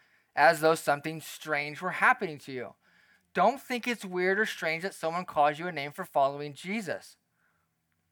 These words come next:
It happened to the crowds back then. It happened to Jesus himself. It's gonna happen to us.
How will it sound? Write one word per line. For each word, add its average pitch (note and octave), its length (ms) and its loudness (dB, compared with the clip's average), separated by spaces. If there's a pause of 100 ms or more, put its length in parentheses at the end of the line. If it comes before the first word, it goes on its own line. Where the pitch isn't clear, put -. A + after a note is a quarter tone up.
(920)
It A#2+ 100 -8
happened D#3+ 360 0
to E3+ 80 -4
the D#3+ 80 -6
crowds E3 380 6
back D#3+ 280 6
then. G#3 360 2 (400)
It A#2+ 100 -6
happened E3 360 4
to E3+ 60 -2
Jesus E3+ 360 -6
himself. F#3 480 4
It's G3+ 160 -8
gonna A#3+ 180 6
happen A#3 300 2
to A3+ 120 6
us. B3+ 460 2